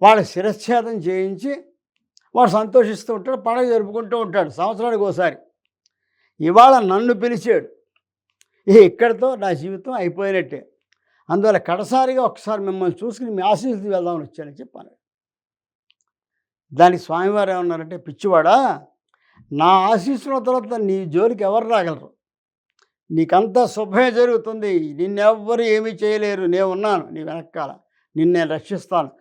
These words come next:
నువ్వు వెళ్ళు, ధైర్యంగా వెళ్ళి ఆ నీ రాజు ఎవరైతే ఉన్నాడో అతన్ని, అతని దగ్గరికి వెళ్ళు, నువ్వు కనబడు, మళ్ళీ క్షేమంగా తిరిగి వస్తావు, లాభంగా తిరిగి వస్తావు"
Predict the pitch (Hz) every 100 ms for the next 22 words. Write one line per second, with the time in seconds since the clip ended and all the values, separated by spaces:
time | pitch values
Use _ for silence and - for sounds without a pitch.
0 | _ - 147 147 226 175 - _ _ _
1 | _ - 220 269 262 254 240 233 220 214
2 | 170 - _ _ _ - 160 170 165 175
3 | 175 170 202 202 196 185 196 180 196 180
4 | 185 185 143 - _ _ _ _ _ 180
5 | 156 151 147 139 _ _ _ _ _ _
6 | _ _ - - 156 175 196 202 220 170
7 | - _ - 139 190 233 214 143 _ _
8 | _ _ _ _ _ _ _ 143 175 208
9 | 202 - 254 269 269 240 160 214 185 -
10 | 165 165 226 233 226 214 156 165 151 -
11 | 131